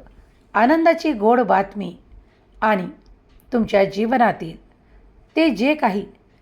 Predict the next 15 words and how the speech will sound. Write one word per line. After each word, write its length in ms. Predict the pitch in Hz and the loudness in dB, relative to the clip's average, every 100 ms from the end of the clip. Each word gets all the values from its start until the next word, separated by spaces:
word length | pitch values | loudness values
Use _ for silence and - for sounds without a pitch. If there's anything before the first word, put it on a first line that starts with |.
| _ _ - | _ _ 0
त्रास 360 | 208 208 220 | 2 2 0
आहेत, 340 | 170 143 - - _ _ _ _ _ - | -6 -10 -16 -20 _ _ _ _ _ 0
तुम्हाला 380 | 311 349 330 330 - | 4 4 4 -2 -4
आर्थिक 440 | 208 208 220 190 - _ _ - | -2 -2 -4 -8 -10 _ _ -2
समस्या 480 | 214 214 247 262 190 | 0 0 -2 0 0
आहेत, 240 | 160 156 - _ _ _ _ | 0 -8 -14 _ _ _ _
त्यातून 400 | 208 170 - 185 170 _ _ _ | 0 0 -2 -8 -10 _ _ _
बाहेर 340 | 185 196 208 208 | -2 2 0 0
पडणारे 460 | 202 180 190 190 | -2 -2 -2 -2
मार्ग 380 | 185 175 214 208 - - _ _ - | -2 -2 -2 -4 -10 -14 _ _ -2
दाखवणार 640 | 185 190 - 294 302 208 | 0 0 -2 -2 0 0
आहेत. 300 | 156 143 156 - _ - _ _ - | 0 -2 -12 -18 _ -20 _ _ 0
यावर 360 | 202 180 170 - - _ - _ - - | 2 2 0 -6 -14 _ -20 _ -20 -2
ज्यांचा 420 | 240 285 285 359 | 2 2 4 2
कुणाचा 520 | 349 269 285 277 214 | 2 0 -2 0 0